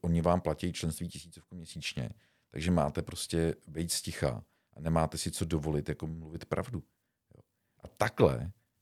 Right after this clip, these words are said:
když tam takhle máte nastavený ten nejvyšší management, že takhle uvažuje, tak ta instituce je odsouzená k zániku prostě. Jo. To, to, jako, to je prostě, já teďka o tom možná mluvím poprvé veřejně, jo, jakoby.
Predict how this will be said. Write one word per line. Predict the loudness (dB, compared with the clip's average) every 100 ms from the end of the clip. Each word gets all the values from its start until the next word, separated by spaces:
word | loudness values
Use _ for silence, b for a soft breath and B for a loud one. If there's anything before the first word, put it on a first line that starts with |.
| _
když | 2
tam | 6 8
takhle | 6 6 8
máte | 8 8
nastavený | 6 6 6 6 6
ten | 6
nejvyšší | 6 6 4 4
management, | 4 4 4 2
že | 2
takhle | -4 4 4
uvažuje, | 6 4 4 0 -2 _ _ _ _
tak | -8 -8 -8 _ _
ta | -2
instituce | 2 4 2 -2 4
je | 4
odsouzená | 4 4 4 8 8 6
k | 4
zániku | 8 10 12 10 8 0
prostě. | -4 -18 -20 _ _ _ _ _ -12
Jo. | -12 -12 _ _
To, | -4
to, | -2
jako, | -2 0 6 8 8 6 b b _
to | 6
je |
prostě, | 6 4 10
já | 10
teďka | 10 8 6
o | 6
tom | 6 4
možná | 6 6
mluvím | 8 8 6 4
poprvé | 2 4 4 6
veřejně, | 8 8 8 4
jo, | 0 -2
jakoby. | -2 0 0 0 -4